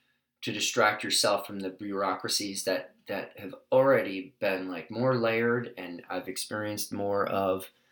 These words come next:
than I would like to have had in my entire career.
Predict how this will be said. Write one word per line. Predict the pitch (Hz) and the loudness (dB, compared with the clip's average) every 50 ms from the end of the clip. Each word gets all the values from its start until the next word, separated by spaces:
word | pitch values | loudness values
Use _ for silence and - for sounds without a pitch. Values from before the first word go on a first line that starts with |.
| _ _ _ _ _ _ _ _ _ | _ _ _ _ _ _ _ _ _
than | - 107 113 110 | 0 0 2 2
I | 98 85 101 | 2 0 0
would | 98 95 95 92 95 95 - _ _ _ _ _ _ _ - | 0 0 -2 -4 -4 -6 -10 _ _ _ _ _ _ _ -10
like | 104 101 101 107 107 - | -4 0 0 0 0 0
to | - 107 95 | -2 -4 -2
have | - 92 87 - | -2 -4 -6 -4
had | - 117 117 110 110 104 98 | -2 0 0 0 0 -2 -4
in | 95 95 | -6 -8
my | 92 90 90 | -8 -8 -10
entire | 90 - - 117 117 107 104 | -10 -8 -2 0 0 0 0
career. | - - 90 90 92 92 90 87 85 - | -2 -6 -6 -4 -2 -2 -2 -4 -6 -12